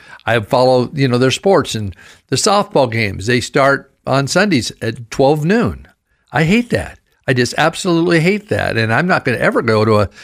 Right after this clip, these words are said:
twelve noon softball game because I'm gonna be in church and getting out. Time I'd get there, it'd be one o'clock. At least in the basketball games, they start 'em at two or six or something at night. But, you know, I like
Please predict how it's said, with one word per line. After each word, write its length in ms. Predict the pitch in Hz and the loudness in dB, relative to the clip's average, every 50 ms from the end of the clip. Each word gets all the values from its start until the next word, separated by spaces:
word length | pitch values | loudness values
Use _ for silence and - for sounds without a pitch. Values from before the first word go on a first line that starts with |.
| - - _ - | -20 -20 _ -4
twelve 260 | - 135 123 110 110 | 0 0 0 2 0
noon 140 | 117 110 104 | -2 -2 0
softball 440 | - - 120 110 110 - 113 107 98 | 0 2 2 2 2 0 0 -2 0
game 280 | 104 113 135 170 208 | 0 0 0 0 0
because 360 | 196 123 - - 120 117 104 123 | -2 -4 -2 0 0 0 0 0
I'm 380 | - 110 113 110 117 127 127 - _ - - _ - _ _ - | 0 0 0 0 0 -2 -6 -10 _ -20 -20 _ -20 _ _ -4
gonna 140 | 120 117 | -2 0
be 120 | 117 - 131 | 2 2 2
in 80 | 127 | 2
church 320 | - - 127 135 156 - - | 0 0 0 0 0 -2 -4
and 100 | 117 113 | -2 -2
getting 160 | 131 127 123 | -2 0 0
out. 160 | 123 147 151 - | 0 0 0 0
Time 220 | 139 123 123 127 | 0 0 2 2
I'd 120 | 120 113 | 0 0
get 200 | 117 127 135 - | 0 -2 0 0
there, 260 | - 156 160 - 202 - - - - - - - _ - | 0 0 0 0 -2 -6 -10 -18 -20 -20 -20 -20 _ -2
it'd 160 | 120 127 123 | -2 0 2
be 80 | 127 | 2
one 220 | 127 127 143 147 156 | 2 2 2 2 2
o'clock. 580 | 143 - - 220 214 180 110 101 - - - _ _ - - - - | 0 0 0 2 2 2 0 -4 -10 -18 -20 _ _ -20 -20 -20 -20
At 220 | - _ - 117 | -18 _ -2 0
least 240 | 139 156 151 - - | 0 0 0 0 0
in 120 | 147 143 | 0 0
the 60 | 135 | 0
basketball 580 | 120 123 123 135 175 175 - - 143 120 120 117 | 2 2 2 2 2 0 -2 -2 0 2 2 2
games, 320 | 95 107 120 139 170 170 | 0 0 0 -2 0 0
they 120 | 135 107 98 | -2 -2 -2
start 300 | - - 135 120 123 120 | -2 0 0 2 2 2
'em 120 | 117 117 | 0 -2
at 140 | 113 107 - | -4 -4 -4
two 240 | - - 147 143 139 | -2 0 2 2 4
or 160 | 135 117 107 | 4 2 2
six 500 | - - - - - 160 - - - - | 0 -4 -6 -4 -4 -4 -4 -6 -6 -4
or 80 | 117 104 | -4 -2
something 400 | - 123 113 107 - 135 113 110 | 0 -2 -2 -2 -2 -4 -4 -2
at 120 | 104 104 | -2 -2
night. 440 | 110 131 156 156 147 156 156 - _ - - - - - - _ _ | -2 0 0 0 -2 -4 -6 -8 _ -20 -20 -20 -20 -20 -20 _ _
But, 100 | - 120 | -2 -2
you 100 | 127 143 | 0 0
know, 120 | 185 165 | 0 0
I 160 | 110 107 160 | 0 0 0
like 360 | 190 175 110 104 95 - - | 0 0 -2 -2 -4 -6 -12